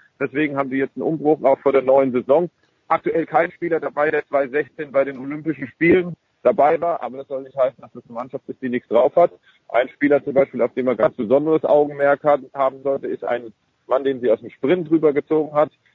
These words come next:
Pazifikmeister im hundert Meter Sprint, hundert Meter Bestzeit von zwei. Ähm, und ich hab mir das Training angeschaut, der sieht noch nicht mehr, sieht unglaublich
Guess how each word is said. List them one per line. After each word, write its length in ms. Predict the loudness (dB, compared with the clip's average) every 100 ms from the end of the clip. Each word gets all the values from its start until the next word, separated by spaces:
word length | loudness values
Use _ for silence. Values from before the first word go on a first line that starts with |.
| _
Pazifikmeister 800 | -2 0 0 0 0 0 2 0
im 80 | -2
hundert 280 | -4 -6 -4
Meter 220 | -2 -2
Sprint, 300 | -2 -4 -2
hundert 260 | -2 -2
Meter 160 | 2 2
Bestzeit 420 | 2 0 0 0
von 140 | -2 -8
zwei. 580 | -2 -2 -2 2 4 4 0 _ _ _ 0
Ähm, 260 | 2 2 -4 -12
und 160 | -8
ich 100 | -2
hab 80 | 0
mir 100 | 0
das 160 | -2 0
Training 320 | 2 2 2
angeschaut, 440 | -2 -2 -2 -4
der 60 | -4
sieht 180 | -12 -12
noch 100 | -16
nicht 240 | -20 _
mehr, 80 | -20 -12
sieht 280 | -12 -12 -8
unglaublich 300 | -8 -8